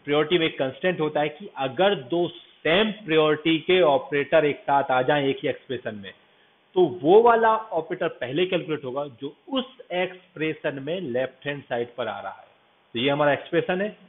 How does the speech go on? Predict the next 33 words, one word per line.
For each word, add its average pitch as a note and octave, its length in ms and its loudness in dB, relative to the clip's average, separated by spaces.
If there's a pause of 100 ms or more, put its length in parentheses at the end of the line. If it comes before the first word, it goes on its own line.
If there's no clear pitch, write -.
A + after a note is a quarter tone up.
(200)
अगर C3 120 -4
मैं C#3 120 -4
यहाँ C#3+ 140 0
से D#3 100 -10
ट्रेस C#3 340 -2
करना C#3 180 -2
शुरू C#3+ 180 -10
करूँ C#3+ 140 -6
तो C3 60 -6
लेफ्ट B2+ 200 -4
हैंड B2 80 -8
साइड D3 160 -2
पे D#3 80 -8
कौन E3 160 -4
आ E3 100 4
रहा C#3+ 120 4
है? G2 160 -4 (480)
डिवाइड C3 340 6
आ A2+ 80 6
रहा G2 120 -2
है, F#2+ 100 -12
उसके - 320 -10
बाद B2+ 200 0
फिर B2+ 160 -8
modulus G#2+ 340 -10
आ G#2 40 -12
रहा G#2 120 -16
है। - 80 -18 (240)
पहले C3+ 140 -4
कौन C#3+ 120 -2
सा D3 120 -6
चलेगा? D3+ 160 2
पहले D#3 240 -4